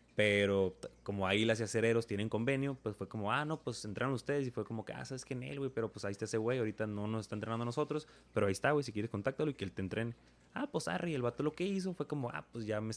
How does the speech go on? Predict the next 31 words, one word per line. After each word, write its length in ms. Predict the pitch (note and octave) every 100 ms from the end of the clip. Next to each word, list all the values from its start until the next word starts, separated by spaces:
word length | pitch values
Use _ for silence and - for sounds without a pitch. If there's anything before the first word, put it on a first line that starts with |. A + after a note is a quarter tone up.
| -
ya 140 | A2+ A2
me 80 | B2+
agarraron 320 | A2 A2+ C3
acereros, 480 | C3 D3+ F3 E3+ F3
pues 180 | -
puedo 180 | - G#2+
hacer 220 | G#2 G#2+
renombre 400 | G#2 A#2 A#2 A#2+
de 100 | B2
esto, 220 | C3 B2+ C3+
puedo 160 | G2+
sacar 280 | G2+ F#2+ F#2+
una 100 | G2
feria 240 | F#2+ G#2 G#2+
pa' 80 | A#2+
mí", 180 | D3 D3
y 20 |
el 80 | A2+
vato 180 | A2
hizo 180 | A2 G#2+
su 120 | G#2 A2+
academia, 480 | G2 G2 C#3 C#3+
güey. 140 | A#2 A2 _ _ _ _ _ _
Entonces, 540 | - G2 G#2 G2+ A2 - - -
el 80 | G2+
vato 160 | G2
aprovechó 320 | A2+ A2+ A2
eso, 240 | D#3 E3 E3
hizo 220 | D3+ C#3+
su 60 | C#3+
academia, 500 | C#3 D3 D#3+ E3